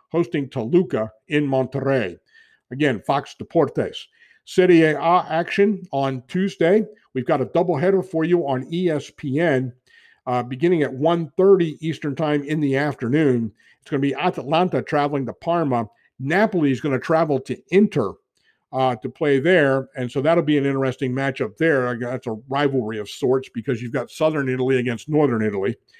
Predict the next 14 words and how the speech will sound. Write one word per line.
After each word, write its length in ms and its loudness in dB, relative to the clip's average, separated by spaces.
Then 140 6
in 160 2
M 140 4
L 180 6
S 180 4
action, 560 -2
uh, 240 0
Tuesday 400 -2
night 280 0
on 300 0
E 200 0
S 200 -2
P 280 -4
N, 360 2